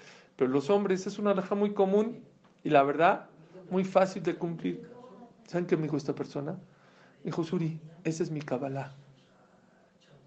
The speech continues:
Es mi kabbalah". Yo la verdad me daba flojera. Miren,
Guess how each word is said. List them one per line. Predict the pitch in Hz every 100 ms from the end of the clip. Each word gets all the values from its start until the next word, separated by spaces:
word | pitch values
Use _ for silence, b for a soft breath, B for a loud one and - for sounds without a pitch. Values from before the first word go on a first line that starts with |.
| _ -
Es | 214 240
mi | 220
kabbalah". | 226 226 226 220 190
Yo | 214
la | 196
verdad | 175 185
me | 175
daba | 165 175 170
flojera. | 160 151 165 151 127
Miren, | 180 226 233 -